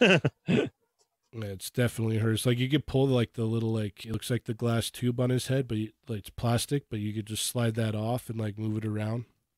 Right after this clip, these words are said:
Speaker 1: Yeah.
Speaker 2: So
Speaker 1: That's a cool feature.
Speaker 2: Yeah, and then he could, like, m-, articulate his, his head around if you want to, so it makes it real neat.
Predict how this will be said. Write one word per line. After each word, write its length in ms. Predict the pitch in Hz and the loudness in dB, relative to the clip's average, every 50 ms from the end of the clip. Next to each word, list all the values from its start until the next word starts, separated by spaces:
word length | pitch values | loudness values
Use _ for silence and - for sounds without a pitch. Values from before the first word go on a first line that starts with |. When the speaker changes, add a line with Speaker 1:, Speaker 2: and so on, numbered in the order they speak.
| _ _ _ _ _ | _ _ _ _ _
Speaker 1:
Yeah. 220 | 151 147 139 123 101 - _ _ _ _ - _ - - _ _ _ _ _ _ _ _ _ _ _ _ _ _ _ _ _ | 2 4 4 4 2 -4 _ _ _ _ -20 _ -20 -20 _ _ _ _ _ _ _ _ _ _ _ _ _ _ _ _ _
Speaker 2:
So 400 | - - - - 107 104 104 104 _ _ _ _ _ _ _ _ _ _ | -20 -20 -18 -16 -16 -16 -16 -20 _ _ _ _ _ _ _ _ _ _
Speaker 1:
That's 180 | - 139 139 - | 0 0 0 0
a 20 | |
cool 220 | - - - 139 120 | -6 0 0 0 0
feature. 360 | 110 123 113 117 131 135 - _ | 2 -2 -2 0 -2 -4 -4 _
Speaker 2:
Yeah, 200 | - 151 151 127 | 0 2 2 4
and 100 | 120 117 | 4 4
then 140 | 120 117 117 | 4 4 4
he 80 | 117 110 | 2 0
could, 200 | - 120 110 110 | -2 -6 -4 -2
like, 180 | 113 110 101 - | -2 -4 -4 -4
m-, 140 | 110 110 - _ _ _ _ - | -8 -10 -10 _ _ _ _ -6
articulate 640 | 113 107 - - 120 - - 117 110 110 110 107 | -6 -6 -2 -2 -4 -2 -2 -2 -2 0 -2 -2
his, 360 | 98 98 107 104 98 - - - | -4 -4 -4 -4 -6 -8 -12 -14
his 260 | _ - 120 113 - - | _ -6 -4 -4 -4 -4
head 160 | - 117 113 | -4 -2 -2
around 380 | 113 107 110 107 104 104 104 | 0 -2 -2 -2 -4 -4 -6
if 180 | 104 98 - - | -8 -8 -8 -6
you 100 | 107 104 | -4 -2
want 280 | 104 107 107 107 107 - | -2 0 -2 -2 -4 -4
to, 320 | - 113 104 104 120 117 | -8 -10 -8 -8 -12 -12
so 420 | - - - - 107 107 107 113 - _ _ _ _ _ _ _ - - - - - - - - _ _ _ | -12 -12 -10 -10 -10 -12 -12 -14 -16 _ _ _ _ _ _ _ -20 -20 -20 -20 -20 -20 -20 -20 _ _ _
it 80 | 107 104 | -10 -8
makes 260 | 104 104 101 - - | -6 -6 -6 -8 -10
it 80 | 101 98 | -10 -8
real 220 | 98 101 101 101 | -6 -6 -4 -4
neat. 320 | 101 104 104 104 101 98 | -4 -4 -4 -4 -6 -8